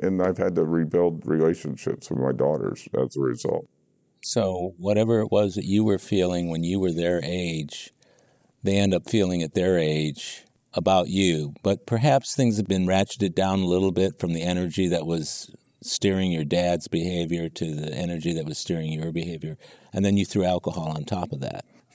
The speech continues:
Speaker 1: Yeah, and, I mean, it's my, it's my behavior, right? I did it.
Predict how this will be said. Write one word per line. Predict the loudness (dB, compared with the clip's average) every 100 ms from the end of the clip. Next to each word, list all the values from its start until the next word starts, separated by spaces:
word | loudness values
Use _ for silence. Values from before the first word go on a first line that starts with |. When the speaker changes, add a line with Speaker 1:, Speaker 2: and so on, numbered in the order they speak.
| -4
Speaker 1:
Yeah, | -2 -2 0
and, | 0 0 -4 -8 -20 -4
I | 0
mean, | 2
it's | 0 -2 -2
my, | 0 -2 -4 -14 -14 -10
it's | -6 -2
my | 0
behavior, | 0 0 0 0 -2
right? | 0 0 2
I | 0
did | 2 2 2
it. | 0 -4 -12